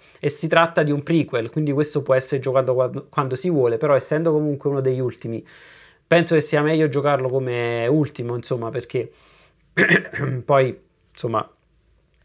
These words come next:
chiaramente è anche meno, meno primitivo nelle sue meccaniche, quindi poi si rischia di iniziare da quello un po' più, eh,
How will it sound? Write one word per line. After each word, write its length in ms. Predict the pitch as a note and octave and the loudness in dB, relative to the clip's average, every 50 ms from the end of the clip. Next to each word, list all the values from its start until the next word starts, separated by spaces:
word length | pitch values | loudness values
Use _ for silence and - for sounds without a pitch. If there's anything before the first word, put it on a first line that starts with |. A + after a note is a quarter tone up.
| _ _ _ - - _ - | _ _ _ -18 -18 _ -8
chiaramente 640 | - - B2+ A#2+ B2 B2+ B2 A2+ - - A#2+ A#2 A#2+ | 2 2 4 4 4 2 0 0 2 2 4 4 4
è 120 | - C3 B2+ | 4 4 4
anche 320 | C3 C#3 C#3 - - C#3 | 4 4 0 0 0 0
meno, 520 | C3 C3+ C3+ C3 B2 B2 B2 B2 A#2+ A#2+ | 0 0 -2 0 0 0 0 0 0 0
meno 380 | A#2+ A#2+ B2 B2 B2 A#2+ A#2+ A#2 | -2 0 0 -2 0 0 -2 -4
primitivo 720 | A#2 - C#3+ C#3+ D3 C#3+ C#3 B2+ C3+ D#3 C#3+ C3+ A#2+ B2 B2+ | 0 0 2 2 4 2 2 0 -2 -2 -2 -2 -2 -2 0
nelle 220 | B2+ C3 B2+ B2+ | 0 0 0 0
sue 160 | B2 - C#3 | 0 -2 -2
meccaniche, 720 | C3+ C3 B2 - - - C3+ B2 A2 A2+ A2+ A2 A2+ A2+ | -2 -2 -4 -6 -2 0 0 0 0 -2 -4 -4 -4 -4
quindi 260 | A#2+ C3 C3 B2 B2 A#2+ | -4 -4 -6 -6 -8 -4
poi 300 | - C3 B2 A#2 G#2+ - - - - - - _ | 0 0 2 2 0 -2 -6 -20 -20 -20 -20 _
si 180 | _ _ - B2+ | _ _ -10 -6
rischia 380 | A#2+ C#3 C3+ C#3 - - C3+ B2 | -6 -4 -6 -6 -4 0 0 0
di 160 | A#2+ A#2+ B2 | 0 -2 -4
iniziare 520 | B2 B2+ B2 - - - D3 C3+ C3+ B2+ B2 | -6 -6 -6 -8 -4 0 2 4 4 4 2
da 100 | B2 B2 | 2 0
quello 320 | A#2+ C3 B2+ A#2+ A#2+ A#2+ | 0 -2 -2 0 0 0
un 100 | A#2 - | -2 0
po' 200 | - C#3+ C3+ - | 0 0 0 0
più, 520 | - - - - B2+ C3 B2+ B2 - - - - | -2 -12 -6 -4 -2 0 0 0 -2 -2 -6 -6
eh, 720 | B2 A#2+ A#2 A#2 A#2 A#2 A2+ A2 A2 A2 A2 A2 G#2+ G#2+ | -4 -2 0 0 0 0 2 2 2 2 2 0 0 -4